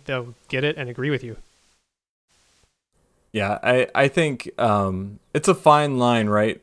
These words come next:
Speaker 2: Uh, you definitely want engineers to have high ownership in the code base and high ownership in, like, the product that we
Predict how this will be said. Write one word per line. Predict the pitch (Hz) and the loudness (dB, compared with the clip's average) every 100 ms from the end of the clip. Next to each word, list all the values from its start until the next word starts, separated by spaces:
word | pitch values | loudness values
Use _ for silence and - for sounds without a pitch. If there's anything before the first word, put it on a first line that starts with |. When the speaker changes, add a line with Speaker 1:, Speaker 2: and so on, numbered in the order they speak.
| - | 0
Speaker 2:
Uh, | 113 | 2
you | 101 107 | 2 0
definitely | 104 123 127 | 2 0 2
want | 110 110 - | -2 -2 -2
engineers | 101 101 101 101 - | -4 -2 -2 -2 -4
to | - 101 98 | -8 -6 -6
have | 98 107 101 98 | -2 2 2 0
high | - 104 101 | -2 -2 -2
ownership | 107 98 98 110 - | -4 -6 -4 -6 -6
in | |
the | 101 | -8
code | 95 98 95 | -4 -4 -2
base | 101 98 101 | -2 -2 -6
and | 92 | -6
high | 98 | -4
ownership | 101 101 98 - 92 | -4 -4 -6 -8 -8
in, | 98 92 | -8 -8
like, | 90 101 - - | -8 -10 -12 -12
the | 101 | -12
product | - 101 95 | -6 -6 -4
that | - - | -8 -6
we | 101 95 92 | -6 -6 -8